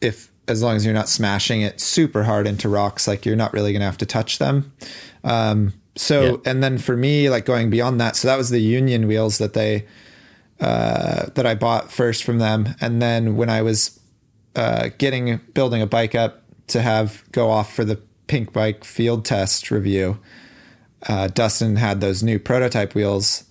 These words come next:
Speaker 1: at the following Sea Otter, the, what ended up being the Convergence rims. And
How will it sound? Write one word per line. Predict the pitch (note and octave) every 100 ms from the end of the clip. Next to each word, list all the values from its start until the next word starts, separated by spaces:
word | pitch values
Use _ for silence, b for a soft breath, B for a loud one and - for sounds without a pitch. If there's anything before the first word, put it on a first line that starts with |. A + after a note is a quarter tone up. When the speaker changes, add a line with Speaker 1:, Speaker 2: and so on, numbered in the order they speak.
| -
Speaker 1:
at | G2
the | G#2 G2 - -
following | B2 C3+ B2+ G#2+
Sea | G#2 A2
Otter, | G2 G2 G#2 A2+ _
the, | G2+ G2+ -
what | A2 A2 -
ended | A#2+ A2
up | G2+ -
being | A#2 G#2+
the | G#2 G2 G#2+ _ -
Convergence | A#2+ G#2+ A2 A#2 A2 G2 -
rims. | G#2+ G#2 G2+ G#2 - - B B B B B B B
And | A#2+ A#2 A2 G#2+